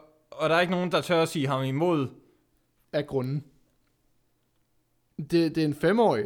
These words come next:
Speaker 2: altså, eller noget, jeg ved ikke, hvad gammel
Speaker 1: Han
Speaker 2: han er.
Speaker 1: overfalder børn.
Speaker 2: Ja.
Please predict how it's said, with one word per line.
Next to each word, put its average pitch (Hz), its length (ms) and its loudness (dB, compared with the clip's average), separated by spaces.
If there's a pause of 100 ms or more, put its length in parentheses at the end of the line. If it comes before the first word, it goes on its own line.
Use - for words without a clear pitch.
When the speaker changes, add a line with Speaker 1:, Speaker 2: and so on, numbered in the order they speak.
Speaker 2:
altså, 139 420 2
eller 147 220 2
noget, 165 220 2
jeg 143 100 2
ved 117 80 -4
ikke, 101 100 -8
hvad 95 100 -12
gammel 104 260 -10
Speaker 1:
Han - 20 -2
Speaker 2:
han 170 80 4
er. 165 120 6
Speaker 1:
overfalder 175 280 4
børn. 233 360 2 (320)
Speaker 2:
Ja. 180 120 4